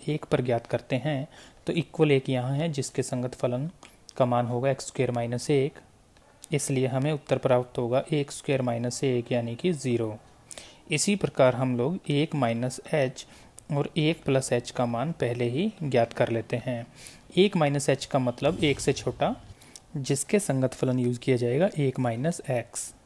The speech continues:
तो हमें प्राप्त होगा एक माइनस एक माइनस एच, जिसको हल करने पर हमें उत्तर प्राप्त होगा एच। इसी प्रकार एक प्लस एच का मतलब एक से बड़ा, जिसके संगत फलन होगा एक्स स्क्वायर माइनस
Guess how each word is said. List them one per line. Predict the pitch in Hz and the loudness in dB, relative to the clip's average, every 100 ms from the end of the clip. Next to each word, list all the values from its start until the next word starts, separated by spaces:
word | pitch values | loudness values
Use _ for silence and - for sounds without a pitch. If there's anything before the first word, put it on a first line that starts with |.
| _ - - - - - - - - | _ -20 -20 -20 -20 -20 -20 -8 -2
तो | |
हमें | 123 123 160 | 0 0 2
प्राप्त | - 127 - 120 | 2 2 0 -4
होगा | 120 170 - 143 | -2 -2 -2 0
एक | 151 185 | 0 0
माइनस | 139 120 117 131 202 - - - | -2 -2 -2 -4 -4 -6 -10 -2
एक | 147 135 147 | 0 2 0
माइनस | 123 117 185 - | -4 -2 -2 0
एच, | 131 113 - - - - - - - - - | -2 -2 -10 -14 -16 -20 -20 -20 -20 -20 -8
जिसको | 143 135 - - | -4 -4 -4 -2
हल | 139 147 | 0 0
करने | 180 135 127 | 2 2 2
पर | 123 147 | 0 -2
हमें | 131 123 123 | 0 -2 -2
उत्तर | - 131 | -4 -4
प्राप्त | - 120 - - | -2 -2 -2 -4
होगा | 123 214 165 | 0 2 4
एच। | 117 - - - - - - - | 2 0 -12 -14 -20 -20 -20 -4
इसी | 139 - | -2 0
प्रकार | 196 - 139 143 | 2 4 6 4
एक | - 156 - | 4 0 2
प्लस | 165 151 135 | 0 2 0
एच | - | -2
का | - 131 | -2 -2
मतलब | 123 127 185 - - - - - - | 0 0 0 -2 -16 -20 -20 -18 -4
एक | 127 - | -2 0
से | 139 | 0
बड़ा, | 127 127 120 165 | 2 2 2 -2
जिसके | 139 - 135 | -4 -2 -2
संगत | - 127 123 | 0 0 -2
फलन | - 123 120 | -2 -4 -4
होगा | 123 156 | 0 0
एक्स | 143 - | 0 -2
स्क्वायर | - 127 | -2 0
माइनस | 123 113 151 - | 0 -2 -4 -4